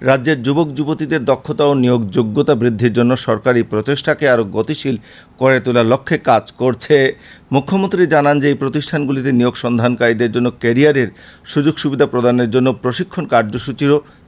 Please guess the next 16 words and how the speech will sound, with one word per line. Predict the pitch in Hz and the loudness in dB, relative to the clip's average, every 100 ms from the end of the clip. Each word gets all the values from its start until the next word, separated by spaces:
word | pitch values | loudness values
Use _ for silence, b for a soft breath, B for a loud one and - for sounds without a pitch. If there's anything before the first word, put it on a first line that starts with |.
| - | -4
ব্যবস্থা | 110 139 139 123 | 0 0 0 -4
করা | 117 117 107 | -2 0 0
হবে। | 107 123 131 131 120 - _ _ _ _ _ _ _ _ _ _ _ - b b b b b b b - 101 | 0 0 2 2 0 -10 _ _ _ _ _ _ _ _ _ _ _ -20 b b b b b b b -12 -4
ভারতীয় | 117 151 190 240 240 | 2 2 2 2 2
জনতা | 165 165 160 170 | 2 0 0 0
পার্টি | 156 170 165 | 4 4 4
আগামী | 160 139 147 139 | 2 4 2 2
পয়লা | 135 143 156 | 2 2 2
সেপ্টেম্বর | 151 147 - 151 151 151 | 0 -2 -4 -8 -8 -10
থেকে | 160 143 | -12 -14
নতুন | 127 127 143 143 | -12 -12 -14 -18
সদস্য | 135 127 127 147 | -16 -14 -14 -14
ভর্তি | 117 127 139 | -14 -14 -12
অভিযান | 120 123 135 139 | -12 -12 -12 -14
শুরু | - 139 | -14 -18
করছে। | 107 117 107 - 147 135 | -16 -18 -18 -12 -10 -10